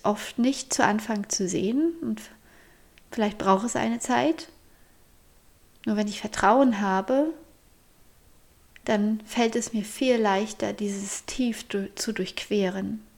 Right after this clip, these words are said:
Und wir hatten das auch, ähm, oder ich hatte auch so ein Beispiel hier zu Hause. Ähm, da haben wir neue Haustiere bekommen, oder überhaupt Haustiere, die ersten. Zwei Hasen, zwei Zwergkaninchen.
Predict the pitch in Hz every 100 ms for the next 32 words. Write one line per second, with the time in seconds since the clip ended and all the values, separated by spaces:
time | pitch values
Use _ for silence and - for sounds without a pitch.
0 | _ _ - _ - - - - - -
1 | - - - - - 233 240 240 - 277
2 | 247 - 233 262 - - 208 202 208 202
3 | - 247 190 202 196 - 208 196 214 -
4 | 208 208 214 - - 233 233 220 220 -
5 | - - _ _ - - - - 214 202
6 | 202 208 202 208 220 214 202 190 202 -
7 | - - - - - - 226 208 220 339
8 | 339 277 247 226 226 - 208 202 208 214
9 | 214 _ - 214 196 190 226 269 - -
10 | 190 - - - - 202 214 - 240 285
11 | - - - - - - - 214 202 190
12 | 208 214 240 311 339 - 220 - 208 -
13 | 226 240 254 269 277